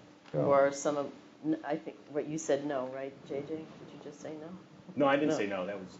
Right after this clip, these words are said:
Speaker 3: just a
Speaker 2: <laughs> It was just a
Speaker 3: <laughs> it just kind of
Speaker 2: I mean,
Speaker 3: sit
Speaker 2: I,
Speaker 3: like
Speaker 2: I,
Speaker 3: this.
Speaker 2: you know, I, I, I, I always question that, you know, and I, I find it a little concerning that I think that there's not as much awareness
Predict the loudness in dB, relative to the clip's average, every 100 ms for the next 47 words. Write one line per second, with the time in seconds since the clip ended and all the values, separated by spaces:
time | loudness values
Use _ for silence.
0 | -18 -16 -14 -14 2 4 8 8 8 6
1 | 6 6 4 6 6 6 6 4 6 4
2 | 6 4 2 -4 -8 -10 -8 -10 -10 0
3 | 6 10 10 12 10 10 8 8 2 4
4 | 8 10 10 8 6 6 4 4 2 4
5 | 2 2 4 8 8 8 8 6 8 12
6 | 12 12 8 8 10 10 8 6 8 8
7 | 8 6 4 6 10 10 8 6 6 6
8 | 6 6 4 4 -6 0 4 6 6 2
9 | 2 6 8 8 6 0 0 4 4 4
10 | 2 4 4 6 4 2 0 0 -4 -2
11 | -2 0 2 4 2 4 6 6 6 4
12 | 6 6 4 2 0 -8 -10